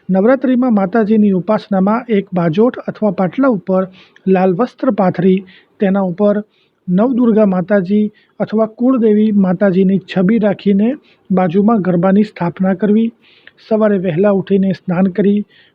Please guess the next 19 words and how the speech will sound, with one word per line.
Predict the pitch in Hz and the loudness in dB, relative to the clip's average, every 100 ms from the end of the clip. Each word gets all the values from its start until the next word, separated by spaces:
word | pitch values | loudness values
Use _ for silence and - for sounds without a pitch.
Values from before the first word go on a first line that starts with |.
| _ | _
પૂજા | 220 214 269 | -2 0 0
સ્થળ | - 233 226 | -2 -2 -2
ઉપર | 220 220 208 | 0 -2 0
ગંગાજળ | 190 180 202 151 202 175 _ _ _ _ _ - | 2 2 0 0 -4 -4 _ _ _ _ _ -8
ચડાવીને | 196 185 208 220 214 220 | -2 0 0 2 0 0
પવિત્ર | 196 202 214 226 | 0 -2 0 -2
કરો. | 233 226 233 _ - _ - | 0 0 -2 _ -20 _ -6
ઘરના | 170 180 202 202 | -2 2 2 2
મંદિરમાં | 185 175 190 185 180 | 2 2 2 0 0
દીવો | 156 175 220 | 0 2 0
પ્રગટાવો. | 233 - - 226 226 226 - _ _ - | -2 -6 -2 0 0 -2 -8 _ _ -4
મા | 180 240 | -2 0
અંબાને | 240 220 220 214 208 | -2 0 0 2 2
ગંગાજળથી | 190 190 196 170 190 - 226 | 2 0 0 0 -2 -2 -4
અભિષેક | 208 185 180 240 233 | -2 -2 -2 -2 -4
કરો. | 233 226 226 233 _ _ _ 180 | -2 0 0 -4 _ _ _ -4
માતાને | 175 180 180 190 | -4 -2 -2 0
અક્ષત, | 214 208 - 220 220 - _ _ _ _ - | -4 -8 -2 0 0 -4 _ _ _ _ -4
લાલ | 196 185 | 0 2